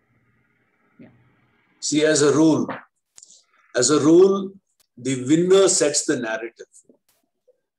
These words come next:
Speaker 2: Okay. So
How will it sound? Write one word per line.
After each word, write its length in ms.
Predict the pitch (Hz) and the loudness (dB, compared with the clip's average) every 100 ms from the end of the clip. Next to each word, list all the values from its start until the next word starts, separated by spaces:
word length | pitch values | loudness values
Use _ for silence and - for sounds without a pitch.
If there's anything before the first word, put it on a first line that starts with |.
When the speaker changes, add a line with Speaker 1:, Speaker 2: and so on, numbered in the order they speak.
| _ _ - - - _ | _ _ -20 -20 -20 _
Speaker 2:
Okay. 180 | - 147 151 _ _ - - - - _ _ - | -16 -14 -14 _ _ -20 -20 -20 -20 _ _ -6
So 580 | - 151 165 202 - | -2 2 2 0 -8